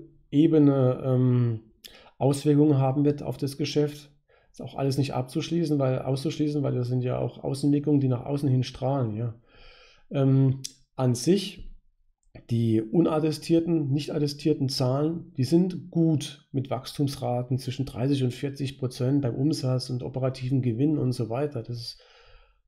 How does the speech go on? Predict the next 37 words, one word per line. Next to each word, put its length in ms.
das 80
ist 140
alles 300
toll. 500
Und 320
das 60
sind 100
ja 80
auch 100
die 120
Dinge, 420
die 140
man, 380
äh, 160
fundamental 720
sehen 380
kann 320
und 380
auf 280
was 220
wir 140
Aktionäre 500
ja 80
auch 160
angewiesen 560
sind 260
teilweise, 640
zum 140
größten 400
Teil 420
in 60
der, 80
im 140
Rahmen 220
der 80
Fundamentalanalyse. 1120
Aber 640